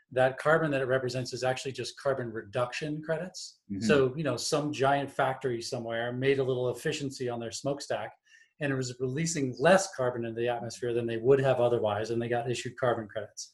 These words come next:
Speaker 2: Yeah,
Speaker 1: Those
Speaker 2: so
Speaker 1: are
Speaker 2: no
Speaker 1: carbon
Speaker 2: actual molecules got put back in the ground. It was just less than they had predicted originally.
Speaker 1: Yeah, exactly. And so you're supporting a less bad world <laughs> with that purchase, which
Speaker 2: It's
Speaker 1: is
Speaker 2: not
Speaker 1: good.
Speaker 2: that
Speaker 1: I mean, we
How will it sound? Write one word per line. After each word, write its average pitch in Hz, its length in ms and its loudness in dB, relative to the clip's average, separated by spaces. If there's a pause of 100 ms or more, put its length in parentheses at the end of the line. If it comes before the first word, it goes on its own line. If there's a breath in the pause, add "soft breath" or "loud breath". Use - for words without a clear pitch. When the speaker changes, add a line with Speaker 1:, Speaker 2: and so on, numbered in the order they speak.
(160 soft breath)
Speaker 2:
Yeah, 120 220 8
Speaker 1:
Those 131 180 8
Speaker 2:
so 127 40 10
Speaker 1:
are 139 40 12
Speaker 2:
no 151 200 10
Speaker 1:
carbon 120 320 12
Speaker 2:
actual 143 200 6
molecules 135 640 8
got 123 240 4
put 131 200 2
back 127 240 4
in 123 120 4
the 117 80 2
ground. 117 520 6
It 120 140 4
was 117 220 0
just 131 320 6 (200 loud breath)
less 127 340 8
than 127 140 6
they 120 200 8
had 117 200 4
predicted 123 500 2
originally. 110 600 2 (520)
Speaker 1:
Yeah, 139 180 8
exactly. 120 760 4
And 123 120 0
so 131 280 10
you're 127 240 10
supporting 156 580 8
a 131 220 8
less 135 460 8
bad 123 460 10
world 110 480 2 (180)
<laughs> 135 440 4
with 143 240 6
that 139 240 6
purchase, 120 580 2 (300 loud breath)
which 185 160 8
Speaker 2:
It's 202 120 6
Speaker 1:
is - 60 8
Speaker 2:
not 254 60 12
Speaker 1:
good. 233 80 12
Speaker 2:
that 151 60 12
Speaker 1:
I 151 40 12
mean, 156 180 8
we 160 80 12